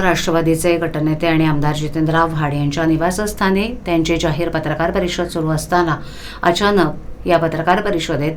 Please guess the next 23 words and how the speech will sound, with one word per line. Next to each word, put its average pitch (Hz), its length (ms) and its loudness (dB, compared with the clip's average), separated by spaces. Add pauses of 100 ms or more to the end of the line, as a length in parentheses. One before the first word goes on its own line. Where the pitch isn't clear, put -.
पोलीस 180 320 2
घुसल्यानं 160 460 0 (220)
जितेंद्र 170 360 0
आव्हाडांनी 156 460 0
तीव्र 156 280 -2
नाराजी 147 480 -2
व्यक्त 160 320 -4
केली. 147 200 -6 (680)
विरोधी 185 300 6
पक्षांच्या 185 500 2
नेत्यांवर 165 560 2
वॉच 170 340 8
ठेवण्यापेक्षा 185 720 2 (380)
वाल्मिकी 170 460 2
कराडवर 156 440 0
वॉच 147 340 -2
ठेवा, 160 140 0
अशी 156 300 -2
टीका 160 200 2
आव्हाड 160 320 2
यांनी 143 220 -4
यावेळेला 135 300 -2
केली. 135 280 -6